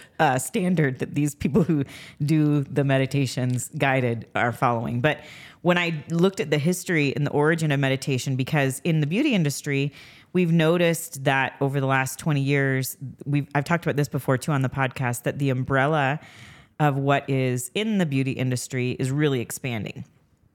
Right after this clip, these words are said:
That it's not just hair, nails. <coughs> Excuse me, I'm laughing too hard. I'm like, it's not just hair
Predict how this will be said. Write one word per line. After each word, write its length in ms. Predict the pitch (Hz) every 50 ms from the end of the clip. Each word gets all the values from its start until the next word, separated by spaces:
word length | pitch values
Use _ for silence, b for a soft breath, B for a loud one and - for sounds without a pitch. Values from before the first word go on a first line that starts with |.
| _ - - -
That 140 | 160 151 143
it's 160 | 156 147 -
not 180 | 175 160 143 143
just 160 | 151 147 - -
hair, 320 | 151 139 131 131 - - - _ _ _ -
nails. 460 | 139 135 - - - - - - - b b b b b b b b b b b - -
<coughs> 580 | 262 - - - - - - - - - -
Excuse 380 | - 156 - - - - 180 165
me, 80 | 151 131
I'm 100 | 120 123
laughing 280 | 127 131 - - 127
too 160 | - - 123
hard. 200 | 120 120 120 117
I'm 80 | 123 117
like, 200 | 117 117 117 - B B B B B B B B B B
it's 140 | 180 165 175
not 160 | 196 190 -
just 160 | 202 196 -
hair 400 | 214 185 160 151 151 156 147 143